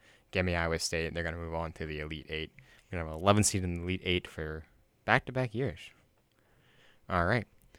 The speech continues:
Let's go with one more game, and then we're gonna round the show out, um, in a little bit early. Probably one of the most interesting games. A battle of blue bloods, you might say.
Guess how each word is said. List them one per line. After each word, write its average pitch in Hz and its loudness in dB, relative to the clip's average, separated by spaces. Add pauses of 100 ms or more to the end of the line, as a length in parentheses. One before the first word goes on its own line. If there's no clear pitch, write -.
(320)
Let's 117 -2
go 143 6
with 131 4 (160)
one 127 4
more 117 12
game, 87 6 (280)
and 95 -2
then 85 0
we're 85 -4
gonna 85 -4
round 82 -2
the 80 -6
show 80 -4
out, 76 -8 (460)
um, 82 -4 (100)
in 98 4
a 90 4
little 92 4
bit 90 -2
early. 87 -6 (800)
Probably 110 4
one 98 6
of 95 4
the 95 2
most 92 0
interesting 104 -4
games. 95 0 (400)
A - -10
battle 101 10
of 87 2
blue 98 6
bloods, 87 -2
you 90 -2
might 87 -6
say. 87 -2